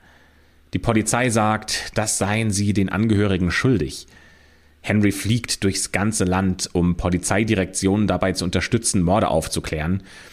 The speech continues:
Ab diesem Moment übrigens vertritt Henry wieder die Meinung, dass er die Morde tatsächlich begangen hat, denn sonst hätte er ja gar nicht das Detailwissen. Henry wird durchs ganze Land getourt, quasi wie ein Popstar.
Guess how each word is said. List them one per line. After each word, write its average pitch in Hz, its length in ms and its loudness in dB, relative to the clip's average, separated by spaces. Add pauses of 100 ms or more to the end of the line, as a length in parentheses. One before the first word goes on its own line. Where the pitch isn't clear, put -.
(380)
Ab - 180 -6
diesem 160 160 4
Moment 127 300 4
übrigens 175 320 0
vertritt - 340 -2
Henry 127 340 2
wieder 127 180 4
die 107 100 4
Meinung, 139 460 2
dass - 200 -2
er 120 320 0
die 107 80 0
Morde 107 320 2
tatsächlich - 560 -2
begangen 71 360 -6
hat, - 240 -6 (520)
denn 78 80 -2
sonst 92 340 0
hätte - 160 -2
er 87 140 0
ja 85 160 2
gar 82 240 -2
nicht 90 240 -2
das 87 320 -4
Detailwissen. - 840 -2 (920)
Henry 110 320 2
wird 113 380 -2
durchs 98 300 0
ganze 107 260 0
Land 92 260 0
getourt, - 520 -6
quasi 95 320 0
wie 92 120 2
ein 95 140 2
Popstar. - 800 -6